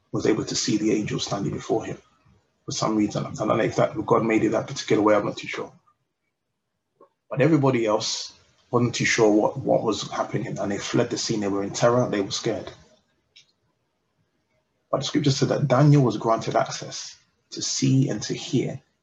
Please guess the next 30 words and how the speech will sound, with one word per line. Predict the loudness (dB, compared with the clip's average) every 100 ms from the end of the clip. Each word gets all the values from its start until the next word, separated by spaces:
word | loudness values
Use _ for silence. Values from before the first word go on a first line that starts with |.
| _
and | -2
also | -2 0
to | -2 -2
speak, | -4 -2 -4 -4 -8 -20 _ _ _ _ _
uh, | -4 0 2 0 -4 -10 _ _ -12
to | -8 -8 -8 -10 -10
this | -6 -6 -6
angel | -8 -8 -10 -12 -14
that | -12
came | -6 -6 -6 -10 -16 _ _
and | -10 -2
gave | -2 -2
him | -4
a | -6
vision | -2 -2 -2 -6
about | -10 -6 -6 -6
his | -10 -12 -16 _ _
future. | -16 -14 -10 -12 -14 _ _ _ _ _ _ _
And | -12
the |
vision | -2 0 2
that | 0
he | -2
gave | -2 -2 -2 -8
him | -16 -18 -20 _ _ _ _ _ -8
was | -6 -6
a |
vision | -6 -6 -6
of | -8
hope, | -6 -6 -6